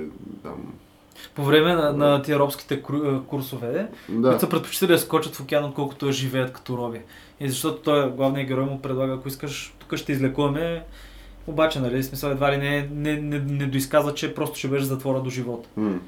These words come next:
Speaker 2: И той точно това вика: "Не, хвърлете ме", нали.
Speaker 1: Като
Speaker 2: Бе-
Speaker 1: той през цялото време това дудна, да, за някакви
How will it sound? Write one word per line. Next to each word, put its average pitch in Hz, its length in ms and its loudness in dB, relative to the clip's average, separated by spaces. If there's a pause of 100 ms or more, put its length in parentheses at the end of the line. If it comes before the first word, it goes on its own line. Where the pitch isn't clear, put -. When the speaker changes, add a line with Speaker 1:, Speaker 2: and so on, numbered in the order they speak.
(500)
Speaker 2:
И 185 60 -6
той 165 200 4
точно 151 220 -2
това - 140 -6
вика: 143 200 -6
"Не, 135 220 -10
хвърлете 123 400 -10
ме", 113 160 -14
нали. 131 480 -6 (260)
Speaker 1:
Като 131 160 -6
Speaker 2:
Бе- 185 60 6
Speaker 1:
той 107 180 8
през 113 180 4
цялото 110 260 4
време 110 240 4
това 110 180 2
дудна, 104 320 0
да, 90 180 2
за 90 80 -2
някакви 95 380 -2